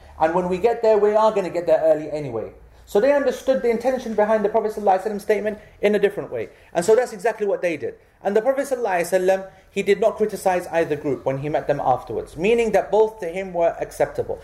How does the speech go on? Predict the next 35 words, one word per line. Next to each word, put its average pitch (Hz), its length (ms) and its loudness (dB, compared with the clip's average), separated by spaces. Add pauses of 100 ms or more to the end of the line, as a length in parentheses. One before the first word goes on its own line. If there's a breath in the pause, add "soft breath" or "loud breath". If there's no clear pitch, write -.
(180 loud breath)
And 277 140 0
there 277 100 4
are 254 120 2
other 247 180 2
ahadith, 220 440 -6
of 214 160 -6
course, 247 280 2
which 202 140 -2
show 220 300 2
to 214 140 -2
us 208 140 0
that - 180 0
when 175 160 0
a 147 40 0
judge, 170 380 2 (360 loud breath)
meaning 175 480 -2
a - 80 -6
scholar, 180 580 2
meaning 160 280 -8
a 135 60 -2
person 170 400 -2
who 143 100 -6
has 143 180 2
to 127 60 -12
ta-, 175 120 -4
make 185 240 -2
a - 40 2
decision, 165 560 -4 (220 loud breath)
and 139 140 2
he's 131 140 -2
qualified 202 480 0
to 165 60 -10
make 170 180 -8
that 151 120 -2
decision, 139 460 -8